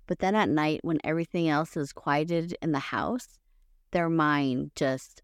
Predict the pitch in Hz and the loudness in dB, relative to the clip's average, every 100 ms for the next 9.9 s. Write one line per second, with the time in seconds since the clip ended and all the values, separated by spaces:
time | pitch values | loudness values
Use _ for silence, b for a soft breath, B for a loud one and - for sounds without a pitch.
0 | - 160 151 135 - - 98 - _ - | -10 -2 2 2 0 0 0 -2 _ -4
1 | 139 127 135 139 135 _ _ _ - - | -2 -2 -2 -4 -8 _ _ _ -10 -2
2 | 170 180 185 175 165 151 151 143 - 156 | 2 4 4 4 2 2 2 0 -2 -4
3 | - 120 135 - 156 - 175 190 180 165 | -2 -4 -4 -4 -6 -2 2 4 4 4
4 | 151 - 156 139 135 151 147 151 151 127 | 0 0 0 2 0 0 0 2 2 2
5 | 113 - _ - 180 165 180 170 156 147 | -2 -8 _ -6 -2 0 0 0 0 0
6 | 151 165 156 - 143 120 110 123 57 71 | 2 2 0 -2 -4 -4 -2 -2 -2 -4
7 | 64 - _ _ _ - 202 208 185 185 | -8 -10 _ _ _ -4 0 2 4 2
8 | - 208 170 175 185 180 170 214 - 175 | 2 0 2 2 2 2 -2 -2 0 0
9 | - - 151 135 - - - 160 - | -2 -4 -2 0 -2 -6 -2 -2 -2